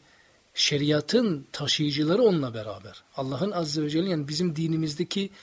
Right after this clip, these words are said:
iki mastar kaynak Kur'an ve sünnetin taşıyıcıları, tebliğcileri, insanlığa aktaranlar. Resul aleyhisselatü vesselam ile insanlar arasındaki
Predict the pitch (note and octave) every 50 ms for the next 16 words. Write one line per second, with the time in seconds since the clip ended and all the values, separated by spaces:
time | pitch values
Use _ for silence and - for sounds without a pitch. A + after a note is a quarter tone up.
0 | - _ - - - - - G3+ F3 D#3+ D#3+ C#3+ - - - F3+ F#3 F3+ - -
1 | - D3 C#3+ C#3+ E3 F#3+ - - - D3 C#3 D#3+ F#3 F#3 E3+ D#3 - - - D#3
2 | D#3 D#3 D3+ - - G3 A3 A3+ - - - - - - _ _ _ _ - -
3 | C#3+ - - E3 D#3 C#3+ D3 D#3 D3+ D3+ D3 D#3 F#3 A3 A3+ - - - _ _
4 | _ _ _ - - - D3 C3+ C#3 D3+ D#3 D3+ C#3 C#3+ C#3+ D3+ D3 C#3 E3 G#3
5 | - - _ _ _ _ _ - - D#3+ D#3 - - - D#3 D3+ D3+ D#3+ F#3+ A3
6 | A#3+ - - C#3+ - - - D#3+ D3+ C#3 D3+ D3 D3+ D#3 F3 F3+ D#3 - - -
7 | _ _ _ _ - C3 B2+ - - F3+ F3 E3 D#3+ D#3+ D#3 - - D#3 D3 -
8 | E3 D3 - F#3+ F#3+ F3+ E3+ E3 D3 C#3 - - - - - - D3+ C#3 - -
9 | D#3 D#3+ F#3+ G#3+ G3+ F#3 E3+ E3+ - - E3 D#3+ D#3 D#3 - E3 D3+ D3